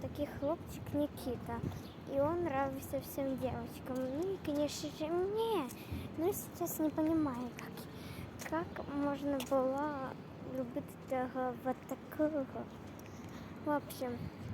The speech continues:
девочки, типа, якась ще дівчинка зі мною, ми, типа, брали кружечки, отакі для, для ігри,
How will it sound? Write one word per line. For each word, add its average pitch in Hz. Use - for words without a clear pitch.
девочки, 381
типа, 277
якась 294
ще 302
дівчинка 427
зі 294
мною, 330
ми, 311
типа, 294
брали 302
кружечки, 453
отакі 285
для, 254
для 269
ігри, 262